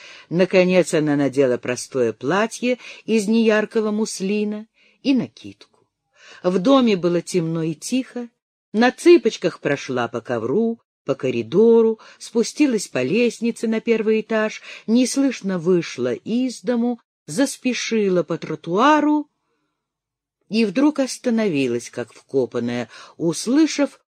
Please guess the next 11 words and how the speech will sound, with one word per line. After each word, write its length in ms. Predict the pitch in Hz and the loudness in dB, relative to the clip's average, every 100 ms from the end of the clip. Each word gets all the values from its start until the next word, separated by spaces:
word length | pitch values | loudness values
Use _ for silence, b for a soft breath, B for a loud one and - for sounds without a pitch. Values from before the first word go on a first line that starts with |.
| _ | _
оклик 580 | - 226 - 202 214 - - | 4 4 4 -2 -4 -6 -18
сзади. 800 | 120 107 98 127 107 98 107 - B B - | -16 -14 -8 -8 -8 -8 -10 -10 B B -12
«Барышня! 960 | 143 - 269 165 127 - - - - _ _ _ _ _ - | 0 2 2 0 -8 -12 -16 -20 -20 _ _ _ _ _ 4
Ох, 300 | 330 247 196 | 6 6 2
барышня, 840 | 180 359 262 175 - - 147 139 _ _ | 4 6 4 0 -8 -8 -6 -6 _ _
это 260 | 247 294 320 | 2 4 6
же 140 | 320 | 6
вы! 300 | 349 392 196 B B B | 8 8 6 B B B
Куда 560 | 285 285 220 403 403 233 | 2 4 6 6 6 6
вы 300 | 175 135 - B - | 4 4 0 B -8
собрались?» 1040 | - 254 214 277 240 160 113 - - | -2 0 2 0 0 -2 -4 -14 -16